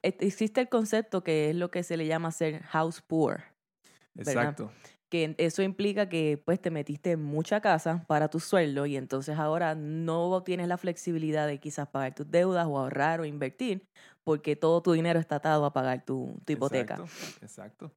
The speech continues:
Speaker 1: So, eso es una de las cosas que tenemos que evitar a toda
Speaker 2: Ujú.
Speaker 1: costa, ¿no? Tratar de
Speaker 2: Ujú.
Speaker 1: conseguir una propiedad que esté más acorde al salario que tenemos.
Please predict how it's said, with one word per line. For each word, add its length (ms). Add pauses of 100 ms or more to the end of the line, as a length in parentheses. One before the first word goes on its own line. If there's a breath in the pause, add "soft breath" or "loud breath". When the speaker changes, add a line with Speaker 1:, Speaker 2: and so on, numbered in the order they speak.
Speaker 1:
So, 120
eso 200
es 60
una 180
de 60
las 140
cosas 280
que 140
tenemos 380
que 240
evitar 340
a 80
toda 220
Speaker 2:
Ujú. 80
Speaker 1:
costa, 280
¿no? 140
Tratar 320
de 80
Speaker 2:
Ujú. 80
Speaker 1:
conseguir 340
una 140
propiedad 420
que 80
esté 220
más 180
acorde 500
al 380
salario 400
que 120
tenemos. 360